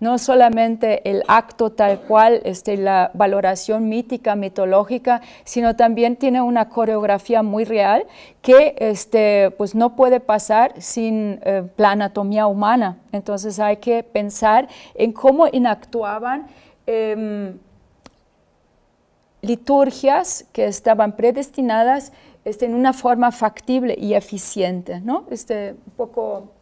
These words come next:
en este sentido. Aquí tenemos, este, bueno, ya para que <laughs> lo hayan visto como órgano. Esta es una representación de códice. Y bueno,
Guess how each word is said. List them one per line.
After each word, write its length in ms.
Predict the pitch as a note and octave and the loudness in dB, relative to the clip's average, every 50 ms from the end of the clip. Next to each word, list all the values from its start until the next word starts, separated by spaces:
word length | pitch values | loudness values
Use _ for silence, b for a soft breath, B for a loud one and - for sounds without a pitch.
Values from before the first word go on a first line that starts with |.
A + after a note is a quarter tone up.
| _ - | _ -18
en 140 | G3+ G3+ | -16 -16
este 220 | G#3 G#3 G3+ - A#3 | -16 -16 -14 -12 -12
sentido. 640 | A3 - A#3 G#3+ G3+ G#3 G#3+ G#3 G3+ F#3+ F#3 F#3 b b b b b b b b b _ | -12 -12 -14 -16 -16 -14 -12 -10 -10 -10 -10 -12 b b b b b b b b b _
Aquí 240 | A3 G#3 - - C#4 | -20 -16 -14 -14 -12
tenemos, 440 | C#4+ D4 C4+ B3+ B3+ B3+ A#3+ A#3 | -8 -8 -8 -6 -6 -8 -8 -10
este, 320 | A#3+ G#3 - - G#3+ G3+ G3 | -12 -16 -12 -10 -8 -8 -8
bueno, 280 | F#3 F#3+ F#3+ F#3 F3 - _ _ _ | -8 -10 -12 -14 -16 -20 _ _ _
ya 120 | - G3+ G3+ | -14 -14 -12
para 220 | - G#3 G#3+ F3+ F3 | -12 -12 -12 -12 -12
que 120 | - A#3+ B B | -14 -14 B B
<laughs> 100 | B _ - | B _ -4
lo 120 | A3+ G#3+ | 0 2
hayan 260 | G3+ G#3+ A3 G#3 G#3+ | 4 4 4 4 2
visto 320 | G#3+ A#3 A3 - - A#3 A3 | 0 0 0 0 -2 -4 -4
como 300 | - G#3+ G3 F#3 F#3 - | -4 -6 -4 -4 0 4
órgano. 520 | F#3+ G3+ G#3+ A3 A#3+ A#3 B3 C#4 F#4 B4 b b b b b b b b b b b b b b b b _ _ _ _ _ _ _ _ | 4 4 6 4 4 2 2 2 0 -2 b b b b b b b b b b b b b b b b _ _ _ _ _ _ _ _
Esta 240 | - G#3 G3+ - A#3+ | -12 -12 -12 -12 -12
es 100 | A3+ - | -12 -10
una 160 | C4 A#3+ A3+ | -8 -8 -6
representación 840 | A3 G3+ - - - F#3+ - A3 G3 F3+ F3 F#3+ F3+ - A3 G#3 G#3 | -8 -8 -10 -12 -14 -14 -14 -14 -12 -12 -12 -12 -12 -14 -16 -14 -12
de 120 | G3+ G3 F#3+ | -12 -12 -12
códice. 560 | - - G3 G3+ G#3 A#3+ A#3+ A#3+ - D#4 F#4+ A4+ - _ _ _ _ b b b b b b b b b _ | -10 -10 -10 -8 -8 -10 -12 -12 -12 -14 -14 -14 -18 _ _ _ _ b b b b b b b b b _
Y 100 | - G#3+ | -12 -10
bueno, 420 | A3+ F#3+ A3+ A3+ A3 G3+ F3 E3+ | -4 -2 0 0 0 -2 -8 -12